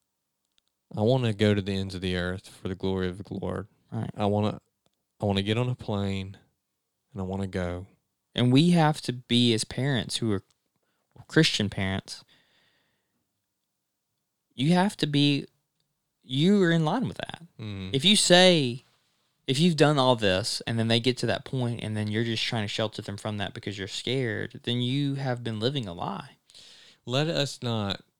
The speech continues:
Speaker 1: Christians, believers, brothers and sisters, let us not desire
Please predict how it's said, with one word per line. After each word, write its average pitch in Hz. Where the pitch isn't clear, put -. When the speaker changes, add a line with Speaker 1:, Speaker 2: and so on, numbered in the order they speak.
Speaker 1:
Christians, 95
believers, 98
brothers 101
and 98
sisters, -
let 120
us 113
not 107
desire 101